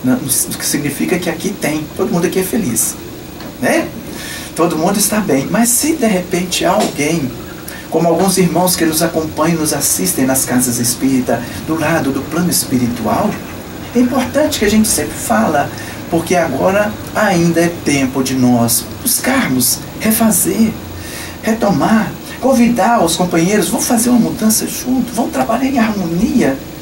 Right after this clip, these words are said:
porque a família é a escola de bênçãos. E se de repente há alguma coisa precisa ser observada, que façamos,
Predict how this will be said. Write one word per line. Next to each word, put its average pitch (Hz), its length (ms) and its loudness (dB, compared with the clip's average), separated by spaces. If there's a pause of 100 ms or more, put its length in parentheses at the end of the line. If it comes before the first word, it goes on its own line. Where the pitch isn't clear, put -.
(200)
porque 247 420 2 (380)
a 247 80 -2
família 233 540 2 (100)
é 349 300 0
a - 20 2
escola 180 320 0
de 160 140 -2
bênçãos. 135 580 0 (240)
E - 80 2
se - 220 2
de 170 160 0
repente 175 640 2 (760)
há 151 240 2
alguma 175 280 2
coisa 160 280 2
precisa 226 440 2
ser - 140 0
observada, 175 600 0
que 247 160 0
façamos, - 720 0